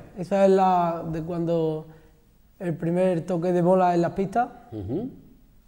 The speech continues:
Speaker 2: O sea que ya hay primer contacto con las pistas,
Speaker 1: Sí.
Speaker 2: ¿no?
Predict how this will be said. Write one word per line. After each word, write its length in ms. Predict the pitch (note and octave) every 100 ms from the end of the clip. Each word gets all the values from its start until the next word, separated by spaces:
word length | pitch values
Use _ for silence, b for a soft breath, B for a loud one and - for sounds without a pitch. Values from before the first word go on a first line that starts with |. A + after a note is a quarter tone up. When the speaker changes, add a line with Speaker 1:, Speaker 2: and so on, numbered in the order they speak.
| _ _ _ _ _ _ _ _ _ _ _ _ _ -
Speaker 2:
O 60 |
sea 120 | -
que 100 | B2
ya 140 | C3+ E3
hay 180 | F3 F#3+
primer 340 | D3+ E3 G#3
contacto 800 | G3+ E3 G#3 A3 - A#3+ A#3+ - - - - - -
con 140 | D3+
las 100 | D3
pistas, 320 | - G3+ - F3+
Speaker 1:
Sí. 200 | F3 D3
Speaker 2:
¿no? 100 | -